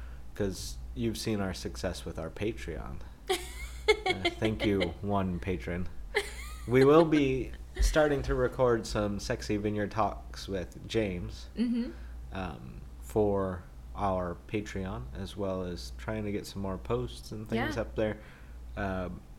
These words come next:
Speaker 1: we've just kind of been organizing, strategizing a little bit, and we'll, we'll really, I think,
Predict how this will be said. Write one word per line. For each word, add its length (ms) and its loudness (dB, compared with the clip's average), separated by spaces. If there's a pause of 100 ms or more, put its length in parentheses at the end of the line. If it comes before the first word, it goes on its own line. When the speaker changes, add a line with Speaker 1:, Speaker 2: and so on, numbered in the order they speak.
(280)
Speaker 1:
we've 160 0
just 240 -4
kind 180 -2
of 80 0
been 500 -4
organizing, 720 -2
strategizing 760 -4
a 40 -4
little 180 -4
bit, 220 -6 (100)
and 200 -6
we'll, 300 -6 (380)
we'll 160 -2
really, 480 -2 (340)
I 60 -6
think, 160 -4